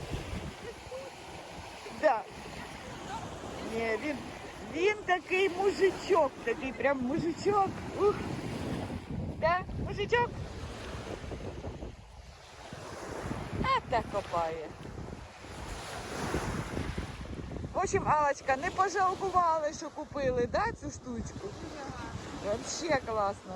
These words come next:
да. Да. А Юра, а, а, Юра дресирує цього по, этим,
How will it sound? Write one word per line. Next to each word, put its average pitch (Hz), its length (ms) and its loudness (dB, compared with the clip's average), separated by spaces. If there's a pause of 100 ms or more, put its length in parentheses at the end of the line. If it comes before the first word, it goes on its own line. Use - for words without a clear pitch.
да. 190 100 -4 (1200)
Да. 233 120 0 (1120)
А 403 40 4
Юра, 320 380 2 (560)
а, 254 40 0 (200)
а, 247 320 2
Юра 359 240 6
дресирує 285 720 0 (100)
цього 247 200 2
по, 220 140 0
этим, 202 420 2